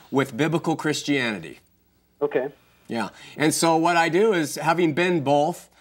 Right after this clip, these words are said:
Speaker 1: uh, I, we just go through and, and where, where Mormons say,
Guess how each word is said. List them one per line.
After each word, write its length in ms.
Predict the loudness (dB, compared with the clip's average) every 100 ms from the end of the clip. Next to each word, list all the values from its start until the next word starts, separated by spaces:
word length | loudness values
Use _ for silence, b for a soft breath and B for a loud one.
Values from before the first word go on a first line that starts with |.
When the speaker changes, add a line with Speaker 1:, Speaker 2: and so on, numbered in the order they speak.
| b b -2
Speaker 1:
uh, 320 | 2 2 2
I, 160 | 2 0
we 160 | 2
just 220 | 2 0 0
go 160 | -2
through 420 | -2 0 2 2
and, 340 | 0 -4 -4 -2
and 280 | -4 -4 -2
where, 360 | 0 0 0 -4
where 260 | -4 -2 -2
Mormons 460 | 0 0 0 0 -2
say, 400 | -2 -2 -2